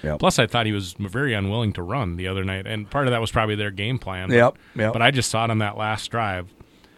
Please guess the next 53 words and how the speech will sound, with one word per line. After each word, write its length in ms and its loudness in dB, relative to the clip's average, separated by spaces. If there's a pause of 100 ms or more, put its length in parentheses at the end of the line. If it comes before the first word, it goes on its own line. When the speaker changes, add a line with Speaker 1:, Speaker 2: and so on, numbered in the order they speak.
(180)
Speaker 2:
I 100 4
was 120 6
very 300 6
disappointed 500 0
that 140 -4
we 80 -2
didn't 180 0
get 140 -2
into 140 -4
field 280 -4
goal 200 -4
range, 380 -6
just 240 -4
considering 520 -6
how 100 -4
much 220 -4
time 260 -2
we 80 0
had 160 -4
left 340 -6
and 160 -10
at 200 -6
home. 400 -4 (160)
Speaker 1:
Yep. 180 4 (280)
Speaker 2:
It's 200 -6
just 220 -6
not 180 0
that 140 -8
hard 300 -2
to 40 -6
move 200 -2
the 60 -10
ball 360 -6 (160)
Speaker 1:
Yeah. 80 2
Speaker 2:
down, 240 0
down 220 -2
the 40 -6
field 380 -6
for 80 -8
these 160 -6
guys 240 -4
in 80 -4
the 100 -2
N 80 -4
F 140 -10
L 160 -4
anymore. 240 4
Speaker 1:
Not 100 4
for 80 8
the 60 8
top 260 6
quarterbacks. 560 2
Speaker 2:
Right. 320 -2